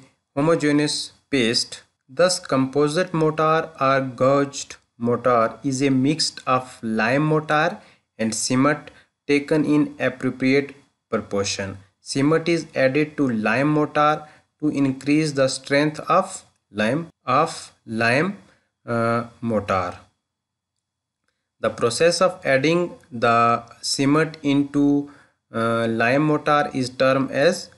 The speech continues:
gauging. The gauge process is useful to improve, uh, the quality of lime mortar and to achieve early strength. Due to this gauge process, the lime mortar become more strong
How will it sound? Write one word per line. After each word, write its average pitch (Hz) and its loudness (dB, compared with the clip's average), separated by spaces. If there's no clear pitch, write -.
gauging. 117 0
The 117 0
gauge 135 0
process 165 2
is 131 -4
useful 160 0
to 156 -4
improve, 139 0
uh, 113 -2
the 117 0
quality 139 2
of 120 -2
lime 117 0
mortar 127 0
and 143 0
to 143 -4
achieve 156 -4
early 143 2
strength. 95 -6
Due 160 0
to 180 0
this 160 -4
gauge 139 0
process, 131 2
the 135 0
lime 127 0
mortar 143 2
become 135 -2
more 160 6
strong 95 -4